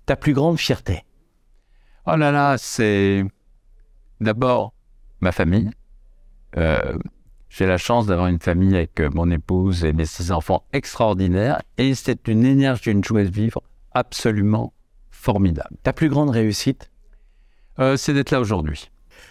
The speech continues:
Speaker 1: Ta plus grande peur ?
Speaker 2: Euh, en fait, euh, Shakespeare disait, « C'est ta peur que j'ai peur. » Euh, en fait, naturellement, j'ai pas peur.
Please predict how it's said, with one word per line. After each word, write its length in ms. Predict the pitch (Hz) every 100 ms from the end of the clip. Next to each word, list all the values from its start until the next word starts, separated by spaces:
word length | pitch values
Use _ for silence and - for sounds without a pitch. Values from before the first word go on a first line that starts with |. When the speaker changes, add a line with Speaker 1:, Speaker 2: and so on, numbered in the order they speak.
| _
Speaker 1:
Ta 100 | 139
plus 140 | - 170
grande 240 | 170 151
peur ? 340 | 127 95 110 - _ _ _ _ _ - - -
Speaker 2:
Euh, 500 | 123 123 120 117 117 - - -
en 100 | 120
fait, 320 | 220 233 -
euh, 140 | 113 101
Shakespeare 500 | - 113 - 151 131
disait, « 240 | 123 123
C'est 280 | - 110 -
ta 120 | 127
peur 300 | - 127 -
que 120 | 101
j'ai 160 | 87 98
peur. » 440 | - 131 147 180 - _ - _ - - - -
Euh, 360 | 117 107 98 - - _
en 60 | -
fait, 220 | 160 -
naturellement, 440 | 147 - 107 117
j'ai 140 | 147 123
pas 140 | 73
peur. 400 | - 73 - 73